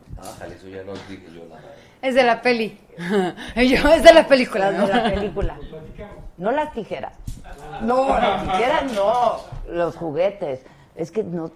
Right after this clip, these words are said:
Speaker 3: llegaste tarde.
Speaker 1: A ver, cuéntame, me quedo callado, cuéntame.
Speaker 3: Cuéntale.
Speaker 2: Estaba
Speaker 3: Tu
Speaker 2: haciendo una,
Speaker 3: personaje.
Speaker 2: hice una película
Speaker 1: Ujú.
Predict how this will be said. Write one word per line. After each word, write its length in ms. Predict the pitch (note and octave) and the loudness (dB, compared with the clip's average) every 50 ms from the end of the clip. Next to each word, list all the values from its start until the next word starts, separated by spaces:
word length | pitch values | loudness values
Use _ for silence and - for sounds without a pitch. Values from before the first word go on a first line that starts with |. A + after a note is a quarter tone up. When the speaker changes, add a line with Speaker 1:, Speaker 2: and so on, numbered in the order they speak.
| - D3 | -12 -10
Speaker 3:
llegaste 460 | C3+ C#3 B2+ A#2+ C3 C#3 - - E3+ E3 | -8 -8 -6 -6 -8 -8 -10 -12 -14 -12
tarde. 520 | - - F3+ F3+ F#3+ G3 F#3 - F3 D#3+ | -6 -4 -4 -4 -4 -6 -6 -6 -6 -6
Speaker 1:
A 20 | |
ver, 120 | B2 F#2 - | -6 -6 -10
cuéntame, 280 | A2+ G2+ - G2 F2+ | -12 -12 -12 -14 -16
me 80 | F2 F2+ | -16 -14
quedo 160 | G#2 A2 - | -12 -12 -10
callado, 200 | G2+ F#2 E2 D#2+ - | -10 -10 -12 -12 -12
cuéntame. 200 | G2+ G2 G2+ - | -14 -12 -8 -6
Speaker 3:
Cuéntale. 460 | G3 G3+ F#3 - C#3 A2+ G#2+ G2+ F#2 - - - - - - - - - - - - - - - - - - - - - - - - - _ _ - - - - - - _ _ _ _ - _ _ - - - - - - - - - - - - | -6 -4 -4 -4 -6 -6 -8 -10 -14 -16 -20 -20 -20 -20 -20 -20 -20 -20 -20 -20 -20 -20 -20 -20 -20 -20 -20 -20 -20 -20 -20 -20 -20 -20 _ _ -20 -20 -20 -20 -20 -20 _ _ _ _ -20 _ _ -20 -20 -20 -20 -20 -20 -20 -20 -20 -10 -6 -6
Speaker 2:
Estaba 260 | A#3+ - D4+ D4 D4+ | 0 4 6 6 6
Speaker 3:
Tu 60 | D#4 | 6
Speaker 2:
haciendo 220 | D#4+ D4 C#4 C#4+ C#4+ | 4 2 0 0 2
una, 100 | C#4 C#4 | 2 2
Speaker 3:
personaje. 240 | B3+ - - - C4+ | 2 2 2 0 0
Speaker 2:
hice 160 | C#4 D4+ E4 | 0 0 0
una 180 | D#4+ D#4+ D#4 - | 2 2 2 2
película 500 | C4 A#3 A3 - - G#3 G3+ F#3+ G#3 C4 | 0 -2 -2 -2 -2 -2 0 0 0 0
Speaker 1:
Ujú. 60 | - | -2